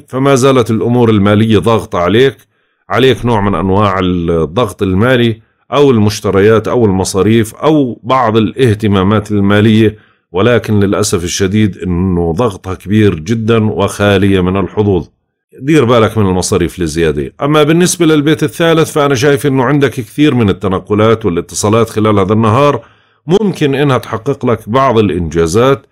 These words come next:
إذا كان عندك مقابلة أو مناقشة أو امتحان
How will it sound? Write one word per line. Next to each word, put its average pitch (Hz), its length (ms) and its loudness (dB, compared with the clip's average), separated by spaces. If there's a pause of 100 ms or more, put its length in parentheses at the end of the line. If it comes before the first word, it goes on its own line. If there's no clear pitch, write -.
(300)
إذا 135 200 0
كان 123 220 -2
عندك 107 340 0
مقابلة 117 720 0 (320)
أو 151 140 2
مناقشة 113 920 0
أو 135 240 2
امتحان 120 760 -2